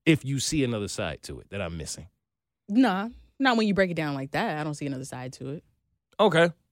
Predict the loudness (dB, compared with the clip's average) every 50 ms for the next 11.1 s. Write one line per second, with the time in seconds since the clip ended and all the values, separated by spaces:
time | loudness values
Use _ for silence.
0 | _ _ 0 0 2 4 4 4 6 4 4 2 2 0 0 -2 -2 -2 _ _
1 | _ -2 2 4 4 4 4 2 -2 -2 0 0 0 0 0 -2 0 0 0 0
2 | 0 -2 -2 -2 -2 -2 -2 -2 -2 -2 -2 -4 -4 -2 -2 -2 -2 -2 0 0
3 | 0 2 0 -2 -2 0 -2 -2 -2 -4 -4 -4 -4 -4 -2 -4 -4 -8 -10 -10
4 | -8 -6 -4 -4 -4 -4 -4 -4 -4 -4 -4 -4 -6 -6 -6 -8 -10 -10 -10 -8
5 | -4 -2 -4 -4 -4 _ -12 -12 -6 -2 -2 0 0 -2 -4 -6 -12 -18 _ _
6 | _ _ _ _ _ _ _ _ _ _ _ _ _ 0 2 2 2 4 4 2
7 | 2 2 2 4 4 4 6 4 2 0 0 -2 -2 -2 0 0 -2 -2 -4 -2
8 | 0 2 2 4 4 2 0 -2 -4 -6 _ _ -6 0 2 2 2 2 0 -2
9 | 0 2 2 4 4 4 4 2 0 0 0 0 0 0 2 0 -2 0 0 -2
10 | 0 2 2 2 0 0 -2 -2 0 0 2 0 0 2 2 0 0 -2 -4 -10
11 | -10 _